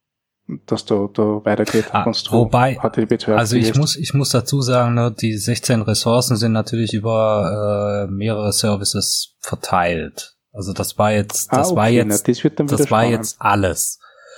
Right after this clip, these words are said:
Speaker 2: Die eigentliche
Speaker 1: Mhm.
Speaker 2: App selber, also die, das, was ich direkt im, über meinen jetzt neuen Express-Server ausliefer, das ist einmal das Dokument, drei JavaScript,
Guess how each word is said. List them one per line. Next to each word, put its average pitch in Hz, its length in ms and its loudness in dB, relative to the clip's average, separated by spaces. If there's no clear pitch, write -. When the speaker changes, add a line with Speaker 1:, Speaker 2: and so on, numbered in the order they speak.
Speaker 2:
Die 117 100 -2
eigentliche 117 680 0
Speaker 1:
Mhm. 104 100 0
Speaker 2:
App 151 360 0
selber, 160 840 0
also 113 280 -4
die, 120 380 -6
das, 143 260 0
was 127 240 0
ich - 460 -2
direkt - 500 -2
im, 135 760 0
über 123 240 2
meinen 120 360 2
jetzt 120 260 -2
neuen 113 340 2
Express-Server 113 920 0
ausliefer, 127 540 0
das 110 180 0
ist 110 220 -2
einmal 110 360 0
das 107 200 -2
Dokument, 110 880 0
drei 110 1000 2
JavaScript, 123 840 -2